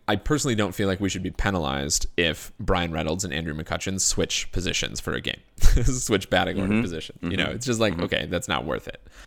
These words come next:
Speaker 1: Um, yeah, I think I was a little, I was a little surprised by Pittsburgh too. Um, but looking at this team, once you know who's gonna be playing, it kind of feels like you know what order they should be in. <laughs>
Speaker 2: Yeah.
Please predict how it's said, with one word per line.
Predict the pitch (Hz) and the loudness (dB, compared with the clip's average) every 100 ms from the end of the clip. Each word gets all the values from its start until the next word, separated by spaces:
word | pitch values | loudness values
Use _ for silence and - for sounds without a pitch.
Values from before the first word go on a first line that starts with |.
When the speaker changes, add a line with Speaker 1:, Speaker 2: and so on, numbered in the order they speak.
| - _ - | -20 _ 0
Speaker 1:
Um, | 95 92 85 85 - | 2 2 0 -4 -8
yeah, | 151 254 214 | 2 2 4
I | 196 | 0
think | - | -2
I | - | -4
was | 202 202 | -4 -2
a | |
little, | 196 185 - | 0 0 2
I | 135 | 2
was | 175 | 0
a | 170 | -2
little | 170 165 | 0 0
surprised | - 135 113 113 | -2 0 0 0
by | 98 | -2
Pittsburgh | - 90 92 80 80 | -4 -6 -6 -6 -4
too. | - 67 64 82 - - | -2 -2 -4 -8 -14 -8
Um, | 76 64 69 - | -6 -4 -8 0
but | 110 87 - _ - | 0 0 -8 _ 0
looking | 123 160 123 | 0 2 0
at | |
this | 92 90 | -2 0
team, | - 98 110 151 175 - - _ _ - | 2 2 0 -6 -12 -18 -20 _ _ -2
once | 120 - | 0 0
you | 127 | 0
know | 101 104 | 2 2
who's | 113 101 | 2 0
gonna | 98 | 0
be | 87 | -2
playing, | 78 90 76 90 131 | -2 -2 0 -2 -6
it | - - - | -8 -10 -4
kind | 87 | -4
of | 82 | -2
feels | - 76 | -6 -6
like | 71 - | -6 -8
you | |
know | 67 65 | -6 -6
what | 50 | -6
order | 62 58 | -6 -6
they | 50 | -6
should | - - | -8 -8
be | 50 | -10
in. | - | -12
<laughs> | - - - - - - - - | -6 -4 -4 -8 -20 -20 -20 -6
Speaker 2:
Yeah. | 92 139 180 | 6 12 12